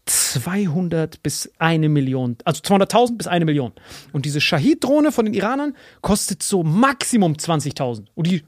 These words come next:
verschießen die auch im Fünferpack. Das heißt, die haben, die gibt's gar nicht einzeln. Die haben direkt so Zehnerpack wie bei Aldi und feuern alle sechs.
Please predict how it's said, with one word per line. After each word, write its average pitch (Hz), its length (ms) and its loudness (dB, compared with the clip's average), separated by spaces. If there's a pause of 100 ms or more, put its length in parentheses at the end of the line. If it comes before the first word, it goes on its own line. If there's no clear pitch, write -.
(160)
verschießen 269 360 0
die 214 80 4
auch 147 60 -6
im 165 60 0
Fünferpack. 220 540 0 (480)
Das - 120 -6
heißt, 143 60 -4
die 185 60 4
haben, 277 140 2
die 180 120 -4
gibt's 247 160 -4
gar 185 100 0
nicht 147 140 -4
einzeln. 160 280 0
Die 147 80 2
haben 185 80 2
direkt 208 240 0
so 233 60 -8
Zehnerpack 277 580 0
wie 233 80 -2
bei 233 300 0 (160)
Aldi 240 380 4
und 220 120 -2
feuern 220 380 -4
alle 208 200 -2
sechs. 160 380 -6